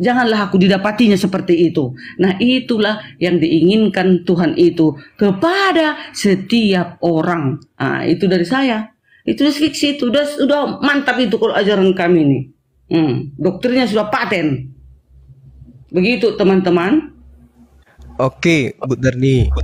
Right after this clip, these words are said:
Speaker 2: Terima kasih. Saya menghargai itu iman Ibu, ya. Itu iman Ibu. Kemudian, eh, saya hanya ingin mengatakan bahwasanya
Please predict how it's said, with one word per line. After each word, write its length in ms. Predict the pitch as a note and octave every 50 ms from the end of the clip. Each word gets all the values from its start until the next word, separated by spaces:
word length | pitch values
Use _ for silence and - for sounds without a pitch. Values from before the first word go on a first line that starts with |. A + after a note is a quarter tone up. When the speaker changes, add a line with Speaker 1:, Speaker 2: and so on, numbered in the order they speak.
| - - - C#3+ C#3+ C#3
Speaker 2:
Terima 320 | - D3+ C#3+ C3+ C3+ C3
kasih. 260 | B2 C3 B2+ - - -
Saya 220 | - F3+ F#3 G3+
menghargai 560 | G3 E3+ F3 E3 D3+ C#3+ C#3+ C#3+ C3+ A#2+ A#2+
itu 160 | B2+ - D3 C3 A2+ A#2+ A#2+
iman 240 | A#2+ A#2 A2+ A2
Ibu, 400 | D2+ A2+ A2+ A2+ A2 A#2 - - - F#2+
ya. 160 | G2+ A2+ A2 A2+ _ _ _ _ _ _ _ _ -
Itu 160 | A#2 - -
iman 320 | - F#2+ A2+ A2 A2 G#2+
Ibu. 480 | G2 F#2 G#2+ G#2 G#2 A2 B2 C3 B2+ - - _ _ _ _ _ _ _ _ -
Kemudian, 800 | - A#2+ A#2 A#2 A#2 A2 A2+ A2+ A#2 B2 C3+ C#3 C3 C3 B2+ - _ _ _ _ _ -
eh, 320 | A2 A2+ A2+ A2 G#2+ G#2+ - -
saya 180 | - - C#3 C#3+ E3+
hanya 160 | E3 D3+ D3
ingin 240 | B2 A#2 B2 B2+ A#2+
mengatakan 640 | A#2 A2+ A#2 A2+ - A2+ A2+ A2+ - C3+ C#3+ C3 A#2
bahwasanya 800 | A2 A2 G#2+ A2 G#2+ G#2+ A2 G#2+ G#2 G#2+ A#2 C3 C3+ C3 B2+